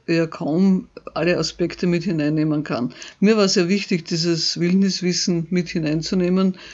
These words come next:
weil ich tatsächlich meine, dass die direkte Erfahrung von Natur etwas ist, was einfach viele Menschen einfach gar nicht mehr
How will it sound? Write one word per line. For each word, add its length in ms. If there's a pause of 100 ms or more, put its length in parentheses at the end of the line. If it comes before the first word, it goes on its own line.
(200)
weil 160
ich 100
tatsächlich 580
meine, 280
dass 280
die 180
direkte 460
Erfahrung 600 (160)
von 440
Natur 640 (520)
etwas 380
ist, 220
was 260
einfach 460 (560)
viele 220
Menschen 360
einfach 260
gar 120
nicht 220
mehr 240